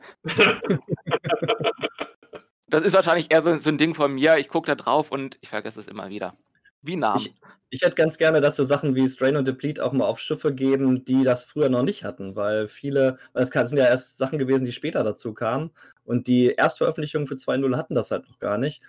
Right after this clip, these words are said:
Speaker 3: Wenn sie da irgendwie dem einen oder anderen Schiff so eine Strain- oder Deplete-Fähigkeit rückwirkend geben würden, das würde ich ganz cool finden. Ah, ist
Speaker 1: Ja,
Speaker 3: wahrscheinlich
Speaker 1: aber
Speaker 3: schwierig.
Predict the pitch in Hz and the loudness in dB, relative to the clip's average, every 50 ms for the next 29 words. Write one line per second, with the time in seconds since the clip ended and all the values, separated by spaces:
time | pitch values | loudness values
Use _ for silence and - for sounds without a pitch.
0 | - _ _ - 123 127 123 135 131 131 - _ _ _ 131 139 165 185 160 165 | -20 _ _ 2 2 4 4 2 0 0 -6 _ _ _ 2 4 4 4 4 2
1 | 180 180 160 170 165 156 147 131 - - 151 170 165 151 143 139 139 143 139 - | 0 0 -2 0 0 0 0 0 0 -2 -2 0 0 2 2 0 0 -2 -4 -4
2 | - 165 - - - - 139 131 131 131 - - - - 156 165 156 143 135 139 | -6 -6 -6 -10 -4 0 2 2 2 0 -2 -2 0 0 2 2 2 0 0 -2
3 | 135 - 180 170 - - 139 131 131 131 - 123 113 135 190 - - 120 110 - | -4 -6 -10 -10 -4 0 0 0 2 2 0 0 0 0 -2 -2 -2 -2 -2 -2
4 | 113 104 107 101 101 110 104 101 101 107 110 104 - _ _ - _ _ _ _ | -4 -4 -4 -4 -4 -4 -6 -6 -6 -6 -8 -10 -12 _ _ -20 _ _ _ _
5 | 123 127 - - 123 104 - 104 101 - - - 127 120 - - - - - 104 | -8 -6 -6 -6 -8 -6 -8 -10 -12 -10 -8 -8 -8 -6 -8 -12 -12 -12 -16 -18
6 | - _ _ _ _ _ _ _ _ _ _ - - 110 113 - 104 - 107 110 | -20 _ _ _ _ _ _ _ _ _ _ -2 -2 -2 -2 -2 -4 -2 -2 -2
7 | - - - 113 113 107 107 | -2 -2 -4 -6 -6 -6 -8